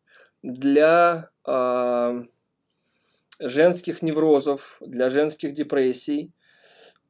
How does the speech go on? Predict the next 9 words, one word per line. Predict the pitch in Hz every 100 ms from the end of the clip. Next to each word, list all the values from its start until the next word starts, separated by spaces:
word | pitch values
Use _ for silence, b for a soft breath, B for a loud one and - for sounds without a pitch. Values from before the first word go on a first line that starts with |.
| _ _
потому | - 143 139 143
что | 143 139
действительно | 135 131 156 175 185 175 175
он | - 151
очень | 165 160
хорошо, | - 139 135 - 165 165 165 _ _ _ _ _ _ _ -
ам, | 139 131 127 127 120 - _ _ _ _ _ _ _ _ _ _ - - -
показывает, | 131 131 147 170 160 156 151 143 143 - _ _ _ _ -
как | 147 139 143 - -